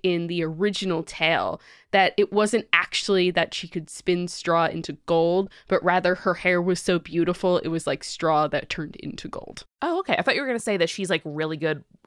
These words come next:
Speaker 2: with spinning, which I'm like, "Word, that's good." <laughs> That, that's helpful. Uh,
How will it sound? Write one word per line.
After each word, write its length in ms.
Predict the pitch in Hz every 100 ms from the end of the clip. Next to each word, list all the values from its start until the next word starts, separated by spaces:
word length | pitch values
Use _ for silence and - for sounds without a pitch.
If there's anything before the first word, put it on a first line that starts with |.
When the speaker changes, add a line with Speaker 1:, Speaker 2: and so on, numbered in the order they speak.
| _
Speaker 2:
with 240 | 160 151
spinning, 540 | - - 147 151 240 240
which 220 | 165 170
I'm 80 | 156
like, 200 | 127 -
"Word, 280 | 185 117
that's 160 | 135 139
good." 260 | 175 - -
<laughs> 40 |
That, 400 | 247 220 202 214
that's 220 | 175 202 202
helpful. 400 | 185 - 117 - - 233
Uh, 380 | 160 143 139